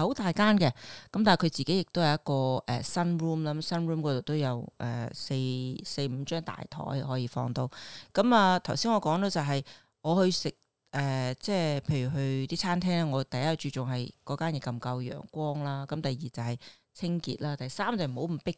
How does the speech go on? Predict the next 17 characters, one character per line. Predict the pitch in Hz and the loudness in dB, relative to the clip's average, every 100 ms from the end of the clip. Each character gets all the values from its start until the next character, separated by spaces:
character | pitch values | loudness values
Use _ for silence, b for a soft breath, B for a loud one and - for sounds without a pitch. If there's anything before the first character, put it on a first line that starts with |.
| - | -6
傑 | 123 - | -14 -14
喎。 | 123 | -16
噉 | - 233 | -8 -8
呢 | 233 | -6
個 | 196 190 | -2 -2
呢， | |
全 | 202 131 120 | -2 -8 -8
部 | 123 | -12
呢 | 143 185 | -8 -8
啲 | - | -8
條 | - - | -14 -16
件 | - 123 | -10 -6
呢， | 147 | -6
都 | - 151 b b _ - | -4 -6 b b _ -20
剔 | - | -12
晒 | - 127 123 | -10 -8 -6
啦。 | 131 135 | -6 -8